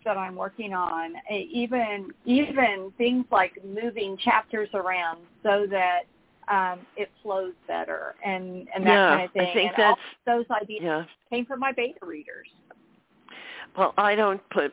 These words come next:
Speaker 2: my books out for beta readers until they're finished. <laughs> And
Speaker 1: Right.
Speaker 2: at this moment,
Speaker 1: Right,
Speaker 2: this book
Speaker 1: right, right.
Speaker 2: is not finished.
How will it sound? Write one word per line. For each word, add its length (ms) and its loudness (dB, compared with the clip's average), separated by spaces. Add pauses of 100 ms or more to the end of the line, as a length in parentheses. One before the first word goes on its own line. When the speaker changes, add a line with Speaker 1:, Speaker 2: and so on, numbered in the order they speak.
Speaker 2:
my 180 4
books 340 -4 (120)
out 280 0 (140)
for 80 -8
beta 360 -2
readers 460 -4
until 360 -6
they're 240 -8 (420)
finished. 320 2
<laughs> 280 -12 (920)
And 220 2 (500)
Speaker 1:
Right. 200 4
Speaker 2:
at 160 -8
this 240 0
moment, 400 2
Speaker 1:
Right, 260 6
Speaker 2:
this 120 -14
book 200 0
Speaker 1:
right, 100 2
right. 100 -2
Speaker 2:
is 40 -8
not 240 2 (120)
finished. 400 0